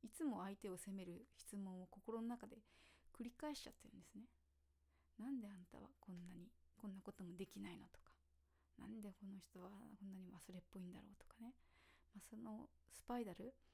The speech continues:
いつも相手を責める質問を心の中でしちゃってて、で、イライラしてきて、で、その質問を繰り返しても答えが出ない。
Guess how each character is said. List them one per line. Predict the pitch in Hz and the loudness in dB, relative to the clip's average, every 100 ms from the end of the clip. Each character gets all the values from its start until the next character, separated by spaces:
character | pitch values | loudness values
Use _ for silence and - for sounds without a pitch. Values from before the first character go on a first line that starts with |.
| - - | -20 -16
い | |
つ | - 311 | 2 8
も | 262 196 | 8 8
相 | 190 | 4
手 | - 190 | 2 0
を | 180 | 0
責 | - | 0
め | 180 175 | 0 0
る | 175 175 | 0 -2
質 | - - | -6 -6
問 | 180 175 185 202 | -2 0 2 0
を | |
心 | - - 240 | -2 -2 2
の | 254 | 4
中 | 269 - | 4 2
で | - | -6
し | - | -8
ち | - | -6
ゃ | 220 | -8
っ | - | -8
て | 185 | -12
て、 | - 180 180 208 - - - - - - - - - - - - - - - | -6 -4 -2 -6 -12 -20 -20 -20 -20 -20 -20 -20 -20 -20 -20 -20 -20 -20 -6
で、 | 269 | 0
イ | 240 | 4
ラ | 220 | 4
イ | 202 | 4
ラ | 165 | 0
し | - | -6
て | - | -8
き | - | -10
て、 | - - - - - - - - | -16 -16 -20 -20 -18 -18 -18 -2
で、 | 269 | 0
そ | 240 | 6
の | 247 | 8
質 | 220 - 233 | 6 4 4
問 | 220 208 | 6 4
を | |
繰 | 202 214 | 4 2
り | |
返 | 214 220 | 2 2
し | 208 | 2
て | 180 | 0
も | 165 | -4
答 | - 190 | -2 -2
え | 180 | 0
が | 170 | 0
出 | 190 | 0
な | |
い。 | 180 | -2